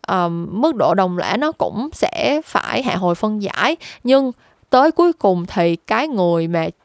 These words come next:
chủ động để khiến cho cái tình trạng đó xảy ra, tức là cái người trong cuộc ấy, cái người mà cố tình qua lại lén lút hoặc là làm chuyện xấu sau lưng mình ấy, vẫn sẽ là cái người có lỗi nhiều hơn.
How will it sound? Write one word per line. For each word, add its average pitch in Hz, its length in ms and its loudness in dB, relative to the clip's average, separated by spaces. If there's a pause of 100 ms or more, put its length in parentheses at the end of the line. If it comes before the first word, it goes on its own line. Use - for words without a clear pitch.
(160)
chủ 214 280 4
động 180 460 -2
để 190 200 0
khiến 294 320 0
cho 214 200 0
cái - 140 -2
tình 185 200 -6
trạng - 120 -6
đó 185 100 -4
xảy - 180 -4
ra, 214 240 2 (260)
tức 311 140 0
là 262 100 4
cái 247 160 -4
người 220 180 0
trong 214 220 0
cuộc 180 260 4
ấy, 269 120 2 (260)
cái 294 100 -2
người 233 160 4
mà 170 240 -2 (140)
cố 262 220 4
tình 175 420 2 (240)
qua 226 200 6
lại 185 220 0
lén 220 200 0
lút 330 220 2
hoặc - 100 -4
là 180 120 -2
làm 170 200 -2
chuyện - 160 -6
xấu 247 140 -4
sau 233 140 -2
lưng 190 540 -2
mình 170 140 0
ấy, 254 120 0 (280)
vẫn 196 220 4
sẽ 208 160 4
là 190 120 2
cái 220 160 -2
người 185 220 0
có - 140 -2
lỗi 220 260 -2
nhiều 190 260 -2
hơn. 226 260 4